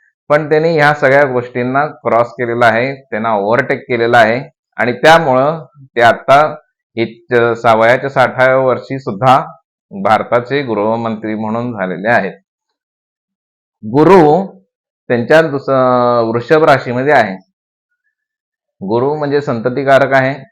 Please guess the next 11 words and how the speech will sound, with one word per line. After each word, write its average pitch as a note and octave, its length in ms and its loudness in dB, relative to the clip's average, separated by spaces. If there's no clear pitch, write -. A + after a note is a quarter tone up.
आणि G#2+ 200 -6
संतती C3+ 880 -4
ही C3+ 300 -8
आता C3 340 -4
तर C3 120 -4
आपल्याला B2+ 380 0
माहिती B2 280 -2
आहे, B2 180 -2
जय A#2+ 200 0
शहा B2+ 300 -2
हे, C3 160 -4